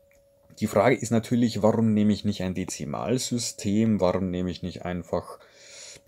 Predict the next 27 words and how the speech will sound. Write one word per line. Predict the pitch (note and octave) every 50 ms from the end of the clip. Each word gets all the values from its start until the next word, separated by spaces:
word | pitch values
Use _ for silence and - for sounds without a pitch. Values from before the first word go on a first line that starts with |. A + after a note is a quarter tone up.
| - -
ja, | F2+ E2+ F2+ G2
null | F#2+ F#2+ F#2+ G2+ A2 G#2
Komma | - G2+ F#2+ F#2+ F#2
null | F2+ F2 F#2+ F#2+ G2+ G#2 G#2
null | G#2 G2 F#2 F#2+ G2+ G2 F#2+ E2+
eins | - - E2 F2+ G2+ G#2 - -
Grad | - - - E2 F#2+ G2+
ist | F#2+ E2 -
auch | E2+ A2 A2+
ein | G2+ E2+
sehr | F2 E2+
kleiner | D#2+ E2 F2 E2+ E2
Winkel, | F#2 F2+ - -
ja, | - G2+ A2
so | G#2 F2+
ein | D2+
Tausendstel | - E2 F#2+ F2+ F2 - A#1
Winkel | E2 G2+ G2+ F#2 E2+
und | D#2+ D#2
so. | E2+ E2 - - - - - - _ -
Das | - G#2 G#2 F#2+ A2 G#2+ -
hat | A2 G2+ - -
historische | - - A2+ G2+ - - F#2+ F#2 F#2 - G2
Gründe. | - - F#2 E2 D2+ D2 -
Also | E2 F2 F2
man | F#2 F2+ E2
kann | - G2+ A#2+